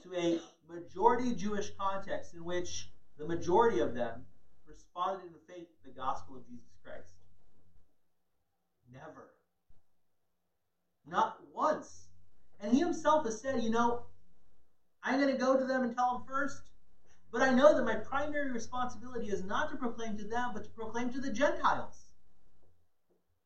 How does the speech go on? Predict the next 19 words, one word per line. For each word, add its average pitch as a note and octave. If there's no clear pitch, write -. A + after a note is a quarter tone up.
And F#3+
yet, A#3
he F3+
realizes D#3+
the C3
need, C3
and -
his -
hope A3
sustains G3+
him. -
It's G3+
not A3+
something A3
that -
he A3
is -
ashamed -
about. -